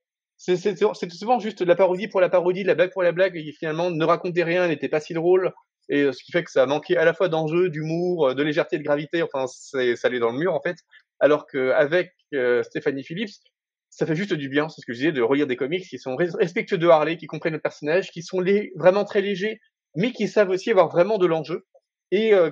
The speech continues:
quelque part, paradoxalement, j'ai ressenti davantage d'enjeux dans Harley Quinn Infinite que dans Batman Infinite, par exemple. Parce que, euh, il y a une, euh, une clarté des enjeux et un sentiment de danger pour les personnages qui font que ça,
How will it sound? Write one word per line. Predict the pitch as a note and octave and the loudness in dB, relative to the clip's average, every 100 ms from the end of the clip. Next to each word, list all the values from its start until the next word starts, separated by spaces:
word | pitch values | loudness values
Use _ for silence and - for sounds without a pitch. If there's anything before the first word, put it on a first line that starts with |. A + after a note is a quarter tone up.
| - | 0
quelque | G#3 F#3+ A3+ | 0 0 -2
part, | B3+ C4 - | -2 0 -2
paradoxalement, | G#3 F#3+ G3 G3+ G#3 B3 | -2 -2 -2 -2 0 -2
j'ai | F#3 D#3+ D3+ - | -4 -6 -12 -2
ressenti | G3 G#3 A3 F3+ | 0 2 -2 2
davantage | G#3+ A3 A3+ F#3+ | 2 2 0 0
d'enjeux | F#3 G3 F#3 A3+ | 0 0 -2 0
dans | E3+ | 2
Harley | D#3+ E3 | 2 0
Quinn | F3+ F#3 | -6 -10
Infinite | F3 G3 C4 - | -10 -10 -10 -6
que | |
dans | D#3+ D#3+ F#3 | -2 0 2
Batman | E3+ E3+ F3+ | 2 2 -2
Infinite, | F3 F#3 F3+ F3 | -6 -6 -6 -2
par | D3+ | -2
exemple. | C#3 C#3 C#3 C#3 - _ _ - | 0 -4 -6 -10 -12 _ _ -6
Parce | D#3 | -6
que, | - | -2
euh, | C#3+ C3+ | 0 2
il | C3 | 2
y | |
a | E3+ | 2
une, | E3+ | 2
euh, | D3 C3+ - _ _ - | 2 2 -2 _ _ -8
une | F3+ | -6
clarté | F3 A3+ - A3+ | 0 0 0 -4
des | G3+ | 0
enjeux | F#3+ F#3+ F3+ G#3+ G#3+ G#3 | 0 0 0 0 4 4
et | |
un | D#3+ | 2
sentiment | - E3 F#3 F3+ F#3 | -2 -8 -2 0 0
de | D#3 | -2
danger | C3+ E3 E3 G#3 | 0 -2 -2 -4
pour | - | -2
les | D#3+ | -2
personnages | D#3+ - E3+ F3 F3+ E3 - _ _ _ _ | -4 -6 -4 0 0 -4 -14 _ _ _ _
qui | - | -14
font | - B3+ | -6 -4
que | C#4+ | -2
ça, | E3 E3+ C#3+ | -2 2 2